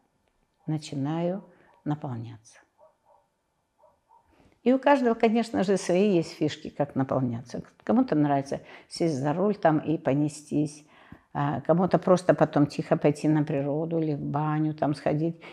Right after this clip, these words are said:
или попросить массаж там, или что-то еще. Вот и такие внешние действия обязательно делайте.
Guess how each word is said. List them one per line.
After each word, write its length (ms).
или 140
попросить 680
массаж 600
там, 260
или 180
что-то 340
еще. 500
Вот 200
и 80
такие 460
внешние 600
действия 420
обязательно 500
делайте. 640